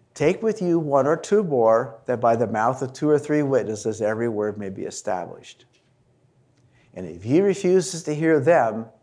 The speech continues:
tell it to the church. But if he refuses to even to hear the church,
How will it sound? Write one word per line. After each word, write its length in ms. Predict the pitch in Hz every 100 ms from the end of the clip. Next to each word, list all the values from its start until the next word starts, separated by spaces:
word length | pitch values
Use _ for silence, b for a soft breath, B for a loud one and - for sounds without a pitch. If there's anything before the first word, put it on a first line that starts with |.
| _
tell 240 | - 113
it 140 | 110 -
to 120 | 113
the 120 | 110
church. 520 | 107 - - - - _ _ _ _ _ _ _ _ _ _ _ _ b b b b b b -
But 140 | 143
if 100 | 131
he 160 | 170 185
refuses 680 | 170 147 185 190 180 160
to 100 | 139
even 360 | 156 175 170 165
to 160 | 147 131
hear 260 | 143 170
the 140 | 160 170
church, 560 | - 196 143 127 -